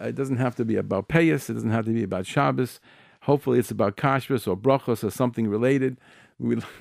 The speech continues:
<laughs> we don't have anything, uh, I don't have any psychological advice to give you. That's my brother. So here we are, Kashrus Magazine, uh, and on Kashrus on the Air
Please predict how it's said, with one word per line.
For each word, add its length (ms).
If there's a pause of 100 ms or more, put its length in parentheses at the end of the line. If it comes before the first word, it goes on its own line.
(180)
<laughs> 360
we 220
don't 200
have 180
anything, 420
uh, 220
I 40
don't 140
have 180
any 220
psychological 720
advice 520
to 80
give 200
you. 60
That's 220
my 100
brother. 400 (320)
So 220
here 200
we 140
are, 300
Kashrus 520
Magazine, 640 (340)
uh, 360
and 300
on 180
Kashrus 520
on 120
the 160
Air 300